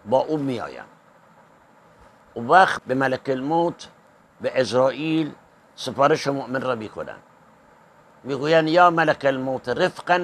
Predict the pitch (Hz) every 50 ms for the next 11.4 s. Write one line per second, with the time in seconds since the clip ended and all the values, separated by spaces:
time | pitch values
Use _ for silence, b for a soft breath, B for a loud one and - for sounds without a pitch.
0 | 160 127 113 139 135 127 127 123 131 156 160 143 123 120 127 110 98 85 73 -
1 | - - 127 131 151 151 170 156 - - - 107 120 120 123 127 123 104 90 87
2 | 73 - - - - _ _ _ _ _ _ _ _ _ _ _ _ _ _ _
3 | _ _ _ _ _ _ _ - 117 131 135 139 156 139 156 202 196 156 - 185
4 | 165 147 147 127 131 147 139 123 127 120 120 107 - - 123 - - - 120 113
5 | 107 - - 120 117 117 107 107 104 - - 113 101 127 139 160 - - - 156
6 | 170 170 151 135 127 123 147 147 135 131 127 110 107 101 - - - 190 202 190
7 | - - 170 147 127 110 87 85 - - - - - - _ _ _ _ - -
8 | - 160 156 165 196 202 196 180 160 127 113 92 - - - - - _ _ _
9 | _ _ _ _ _ _ _ _ _ _ _ _ _ _ - - - - - 175
10 | 175 - 143 165 165 160 160 175 175 160 180 - - - - 156 156 147 143 123
11 | 135 127 123 123 120 117 110 -